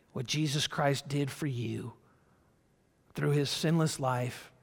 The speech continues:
his sacrificial death, and his resurrection from the dead, so that you could be forgiven and I could be forgiven of anything and everything we've ever done that comes short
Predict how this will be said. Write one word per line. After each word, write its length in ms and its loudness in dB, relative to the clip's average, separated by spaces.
his 160 -8
sacrificial 800 -4
death, 360 -2
and 80 -8
his 220 -6
resurrection 800 -6
from 320 -2
the 80 -4
dead, 460 -6
so 160 -8
that 140 -2
you 240 2
could 200 -6
be 120 -2
forgiven 600 -2
and 100 -6
I 140 4
could 180 -6
be 120 -2
forgiven 600 -2
of 140 -4
anything 460 4
and 100 4
everything 540 -2
we've 200 -4
ever 220 0
done 260 -2
that 120 -6
comes 240 -4
short 520 0